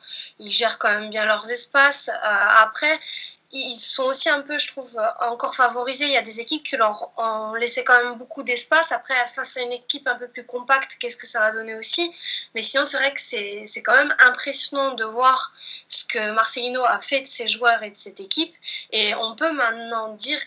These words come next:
que c'est le meilleur jeu de Liga et même d'Europe. Et que même Valence, pour moi, n'aura pas de mal à se hisser, même à la pre-, à la première place de ce classement. Au vu des autres équipes en ce moment, qui fournissent un jeu, euh, bah,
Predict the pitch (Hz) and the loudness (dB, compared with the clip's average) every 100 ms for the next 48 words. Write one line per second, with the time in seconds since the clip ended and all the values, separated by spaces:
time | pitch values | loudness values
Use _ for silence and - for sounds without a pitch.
0 | - 311 320 - 247 220 208 214 226 233 | -2 -2 -2 -4 -6 -6 -8 -4 2 2
1 | 233 247 240 208 208 240 240 214 196 196 | 2 0 -2 -6 -4 2 2 0 -10 -14
2 | 202 202 269 320 - - - - - 214 | -10 -2 -2 -2 -6 -14 -12 -8 -6 -2
3 | 240 226 285 262 208 226 277 - - 208 | -2 2 0 0 -4 -2 -4 -6 -10 -8
4 | 208 294 277 220 208 196 202 - 269 226 | 0 0 0 -8 -12 -8 -8 0 0 2
5 | 220 214 226 311 339 - 208 - 220 208 | -4 2 4 4 2 0 0 -2 -6 -6
6 | 208 - 302 285 262 208 208 - - 233 | -6 -4 -4 -2 -2 -2 -4 -6 -6 -6
7 | 226 - 220 196 202 - 240 233 214 247 | -8 -6 -2 0 -2 -4 -2 -4 -2 4
8 | 240 226 - 202 202 - 202 - 247 302 | 4 4 -2 -12 -8 -6 -4 -2 0 0
9 | 349 - - - - 302 311 294 311 240 | -2 -6 -18 -18 -6 -2 -2 -4 -6 -6
10 | 233 240 - 247 277 269 233 226 226 220 | -4 -2 -2 -2 -4 -4 -4 -4 -4 -2
11 | 302 349 339 302 - 285 277 277 - 254 | 0 0 -2 -6 -4 -2 -2 0 2 4
12 | 247 - 277 277 269 202 196 190 185 180 | 6 6 6 4 2 -2 -2 0 2 2
13 | 180 - - _ - 180 175 175 170 175 | 0 -4 -20 _ 0 6 8 6 6 4